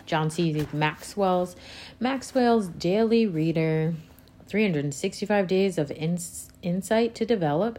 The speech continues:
the Leader Within You and Influence Those Around You.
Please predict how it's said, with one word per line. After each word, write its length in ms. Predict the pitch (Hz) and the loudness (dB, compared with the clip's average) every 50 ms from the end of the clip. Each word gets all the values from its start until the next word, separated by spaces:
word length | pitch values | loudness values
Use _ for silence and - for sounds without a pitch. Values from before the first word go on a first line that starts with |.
| - - | -12 -6
the 140 | 156 151 143 | -2 -2 -2
Leader 340 | 143 151 156 165 190 208 208 | 0 0 -2 0 0 0 -2
Within 340 | 214 214 214 185 175 170 | -2 -2 -2 -2 0 0
You 260 | 170 175 175 175 190 180 - - - - - - - | 0 0 0 -2 -2 -6 -8 -16 -20 -20 -20 -8 -4
and 260 | 170 170 160 160 156 - - - - - - - - | -2 -2 -2 -4 -6 -10 -18 -20 -20 -20 -12 -4 -2
Influence 580 | 175 190 180 - 208 214 214 214 214 - - | -2 -2 -2 -2 -2 -2 -2 -2 -4 -6 -8
Those 260 | - 151 143 147 156 | -4 -2 -2 0 0
Around 400 | 156 151 147 139 131 131 131 131 | 0 -2 -2 -2 -2 -4 -6 -6
You. 220 | 127 131 127 131 | -6 -6 -6 -6